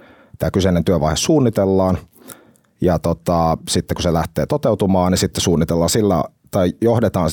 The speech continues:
niitä käynnissä olevia työvaiheita ja sit suunnitellaan niitä, niitä tota seuraavia. Ja tällä varmistetaan se, että saadaan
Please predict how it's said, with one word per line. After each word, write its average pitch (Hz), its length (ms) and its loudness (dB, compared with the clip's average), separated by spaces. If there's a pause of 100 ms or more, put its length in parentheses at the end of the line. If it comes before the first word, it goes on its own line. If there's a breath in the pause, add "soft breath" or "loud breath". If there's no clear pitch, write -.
(100)
niitä 85 180 -2
käynnissä 120 360 2
olevia 85 260 2
työvaiheita 78 840 0 (120)
ja 71 60 -4
sit 78 160 -4
suunnitellaan 65 640 -2
niitä, 62 320 -4 (760 loud breath)
niitä - 200 -8
tota - 240 -4 (200)
seuraavia. 64 600 -2 (380 loud breath)
Ja - 60 -8
tällä 87 380 0
varmistetaan 85 640 0
se, 85 180 2
että 78 180 -4
saadaan 78 380 0